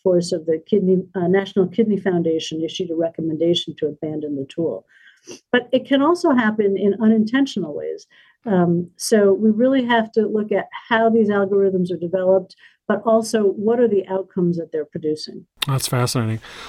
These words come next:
Speaker 2: Well, let's do this. Let's bring in Michael Miller. And again, I, I introduced him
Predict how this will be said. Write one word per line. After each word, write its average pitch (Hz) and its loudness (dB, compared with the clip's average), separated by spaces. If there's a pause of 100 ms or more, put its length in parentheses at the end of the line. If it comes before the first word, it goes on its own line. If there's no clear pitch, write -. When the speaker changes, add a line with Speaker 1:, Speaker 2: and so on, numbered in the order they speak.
(160)
Speaker 2:
Well, 185 2
let's 247 2
do 240 2
this. 180 2
Let's 208 0
bring 196 2
in 156 4
Michael 156 2
Miller. 143 2
And 147 4
again, 131 2
I, 131 2
I 147 2
introduced 147 0
him 143 2